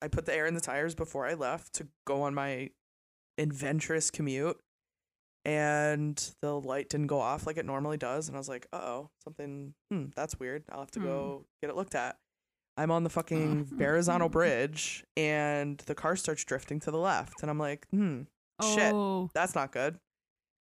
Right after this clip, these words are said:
Speaker 1: So, but I don't hear anything, like, nothing. I can't hear. There's no,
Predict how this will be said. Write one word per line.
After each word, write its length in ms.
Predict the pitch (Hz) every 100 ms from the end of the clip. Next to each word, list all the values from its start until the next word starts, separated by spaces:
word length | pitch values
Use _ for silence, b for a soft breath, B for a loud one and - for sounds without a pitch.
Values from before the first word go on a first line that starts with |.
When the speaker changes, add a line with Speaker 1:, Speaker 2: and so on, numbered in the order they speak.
| _ _ -
Speaker 1:
So, 680 | - 180 175 170 170 165 160
but 120 | 190
I 80 | 190
don't 160 | 214 190
hear 260 | - 240
anything, 360 | 226 147 139 123
like, 200 | 131 -
nothing. 320 | 160 180 -
I 40 | 156
can't 220 | - 190
hear. 400 | 160 180 180 175
There's 300 | 156 147 135
no, 500 | 143 156 156 151